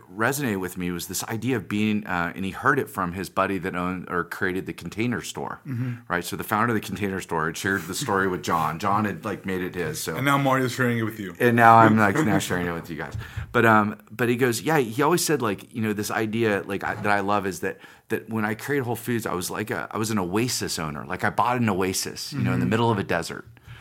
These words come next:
Speaker 1: So of course everyone knows, you know, the one product I sell, right? So, you know, my one guest is the person that's lost in a desert that comes, you know, crawling up to me to ask me for my one product, right? Water. You know, "I want water." And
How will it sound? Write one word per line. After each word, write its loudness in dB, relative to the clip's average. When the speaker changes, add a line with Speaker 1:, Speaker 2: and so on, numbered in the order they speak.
Speaker 1:
So 2
of 0
course 2
everyone 2
knows, -2
you -4
know, -4
the -8
one -2
product 4
I -2
sell, -4
right? -4
So, -4
you -4
know, 0
my 2
one 0
guest 2
is -6
the -6
person -4
that's -8
lost 0
in -4
a -4
desert 0
that -8
comes, -6
you -4
know, -2
crawling 2
up 2
to -4
me -4
to -6
ask 0
me -2
for -6
my 2
one -2
product, -2
right? -4
Water. 2
You -8
know, -4
"I -4
want -6
water." -2
And -4